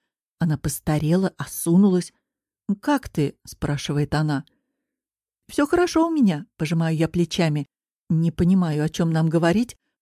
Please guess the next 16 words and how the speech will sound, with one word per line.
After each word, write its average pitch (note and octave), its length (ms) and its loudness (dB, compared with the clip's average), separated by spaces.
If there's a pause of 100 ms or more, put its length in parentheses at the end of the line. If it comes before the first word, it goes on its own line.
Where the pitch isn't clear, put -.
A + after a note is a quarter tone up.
(200)
учитывая, F#3 480 0
что - 200 -4
все - 200 -4
годы F3 260 2
жизни F3 320 0
с E3 100 -6
Павлом G3+ 440 -2 (320)
она F#3+ 180 4
старательно C#4 600 0
игнорировала A3+ 760 4
меня F3 320 2 (320)
и G#3+ 60 0
считала B3 400 0
приживалкой B3 600 2
и - 140 0
лентяйкой, G3 760 2